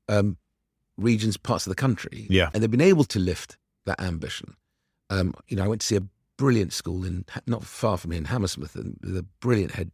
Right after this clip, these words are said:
Speaker 1: teacher called Gary Kinniston. And, you know, his big mantra is, you know, he makes sure that every one of his students, this is, he's a, he runs a very successful secondary school.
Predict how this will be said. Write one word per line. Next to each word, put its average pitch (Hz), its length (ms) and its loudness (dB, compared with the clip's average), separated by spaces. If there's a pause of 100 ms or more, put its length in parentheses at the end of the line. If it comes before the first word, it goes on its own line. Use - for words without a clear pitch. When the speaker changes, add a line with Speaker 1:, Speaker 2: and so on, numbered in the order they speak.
(140)
Speaker 1:
teacher 90 260 -4
called 90 380 -6
Gary 98 240 0
Kinniston. - 500 -4 (680)
And, 104 400 4 (320)
you - 100 0
know, - 60 0 (600)
his 135 240 6
big 131 300 0 (100)
mantra 131 360 2
is, 107 300 -2 (280)
you 107 80 0
know, 95 80 0 (340)
he 110 300 0 (200)
makes 123 300 4
sure 117 120 2
that 110 120 2 (100)
every 127 580 2 (200)
one 120 320 2
of 101 80 2
his 104 120 -2
students, 65 540 -2 (100)
this 95 140 -4
is, 92 60 -2
he's 87 360 -4
a, - 40 -14
he 98 80 -4
runs 92 260 -2
a 85 120 -6 (340)
very 110 160 0
successful 82 280 -4
secondary 82 360 -2
school. - 300 -10